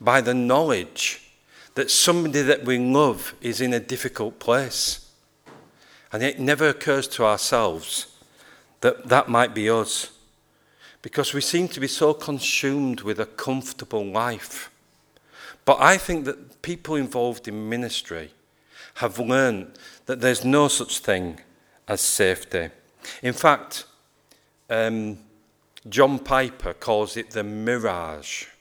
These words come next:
of safety. The mirage of safety. And the mirage are, is that thing where you think you're just gonna grab it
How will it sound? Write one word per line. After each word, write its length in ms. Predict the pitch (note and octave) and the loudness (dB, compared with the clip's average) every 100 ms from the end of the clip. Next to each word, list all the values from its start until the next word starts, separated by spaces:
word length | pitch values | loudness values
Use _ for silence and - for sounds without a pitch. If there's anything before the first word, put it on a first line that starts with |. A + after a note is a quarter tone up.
| _ _ _ | _ _ _
of 140 | G2 - | -12 -10
safety. 600 | - F#2 E2 - E2+ D2+ _ _ _ _ _ - | -6 -6 -6 -10 -16 -16 _ _ _ _ _ -10
The 100 | G#2+ | -6
mirage 680 | A2 A2+ B2+ A#2+ G2+ F#2 F2 | -4 0 0 2 0 -2 -8
of 80 | |
safety. 600 | - - D#2+ - - D#2+ - _ _ _ - - | -8 -8 -8 -10 -14 -14 -16 _ _ _ -20 -4
And 80 | A2+ | -2
the 60 | |
mirage 420 | B2 D3 D3 - | 4 6 6 4
are, 200 | B2+ A2+ | 2 2
is 240 | A2+ A2+ G2+ | 0 -6 -2
that 240 | A#2 - | -2 -2
thing 340 | - B2+ A#2+ A2 | -4 -2 -2 0
where 120 | A2 | 0
you 180 | G#2+ G2+ | 0 -4
think 220 | C#3+ C#3+ | -6 -6
you're 80 | A#2+ | -8
just 180 | A2+ - | -8 -8
gonna 140 | A2 | -10
grab 360 | F#2+ C3+ A#2+ F#2 | 0 2 2 0
it 180 | F2 | -6